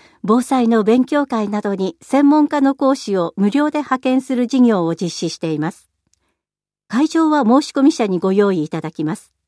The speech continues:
対象、区内で活動する団体、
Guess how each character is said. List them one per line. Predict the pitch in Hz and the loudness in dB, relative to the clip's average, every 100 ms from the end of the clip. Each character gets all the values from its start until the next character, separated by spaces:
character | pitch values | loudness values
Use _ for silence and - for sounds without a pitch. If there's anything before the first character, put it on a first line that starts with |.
| _ _ _ _ _ _ - | _ _ _ _ _ _ -6
対 | 208 | -4
象、 | - 214 185 185 - _ _ | -4 -2 -2 -2 -10 _ _
区 | 302 | 4
内 | 311 294 | 4 4
で | 226 | 0
活 | 220 214 233 | -2 -4 -2
動 | 247 269 | 0 0
す | - | 0
る | 233 220 | 2 2
団 | 208 208 | 2 -4
体、 | - 196 185 | -6 -6 -6